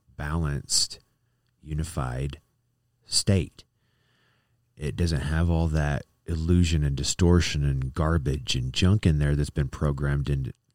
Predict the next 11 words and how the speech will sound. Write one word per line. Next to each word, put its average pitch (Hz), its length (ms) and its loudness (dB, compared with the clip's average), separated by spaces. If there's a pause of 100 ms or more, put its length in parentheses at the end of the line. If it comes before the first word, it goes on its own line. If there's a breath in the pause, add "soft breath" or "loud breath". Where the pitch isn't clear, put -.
our 65 220 -6
whole 78 280 -2
lives. 73 560 -4
We're 78 280 0 (420 loud breath)
reducing 85 520 2
all 78 180 0
that 78 520 -4 (1600 soft breath)
down 85 300 -2
to 78 200 0
its - 240 -4
purest 85 640 0